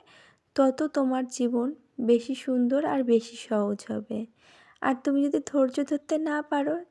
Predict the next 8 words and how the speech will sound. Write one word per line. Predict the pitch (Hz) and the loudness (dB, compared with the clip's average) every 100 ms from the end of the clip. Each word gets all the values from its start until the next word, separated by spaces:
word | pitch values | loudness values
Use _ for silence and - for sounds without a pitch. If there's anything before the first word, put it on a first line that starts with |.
| - | -6
তাহলে | 269 277 277 | -2 0 -2
তোমার | 277 277 277 277 | -2 -2 -2 -4
জীবনটা | 285 269 262 247 247 | -4 -2 -2 0 -2
না | 247 320 - - - _ | -2 -4 -10 -20 -20 _
এক | - 269 302 - | -2 0 0 0
নিমেষে | 269 262 262 262 - - | 2 4 2 0 -4 -4
এলোমেলো | 262 233 233 220 214 214 | -2 0 2 2 0 0
হয়ে | 208 208 | -2 -4